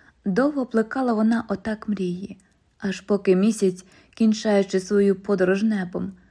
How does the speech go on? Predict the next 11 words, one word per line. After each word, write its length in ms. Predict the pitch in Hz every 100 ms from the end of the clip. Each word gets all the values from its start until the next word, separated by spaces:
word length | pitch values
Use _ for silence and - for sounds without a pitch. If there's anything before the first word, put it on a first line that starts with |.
| _ -
не 200 | 196 190
зібрався 640 | 190 180 190 220 - 190
зникнути 560 | 185 220 233 226 214 233
у 160 | -
морі. 440 | 196 175 185 190 - _ _ _ _ _ _ _ _ -
Жанна 440 | 220 208 226 220 202
відчула, 560 | 202 - 247 240 214
що 340 | 202 - 202 185
божеволіє 800 | 190 196 196 180 202 196 190
від 160 | 185 190
щастя. 680 | - - 214 180 - 196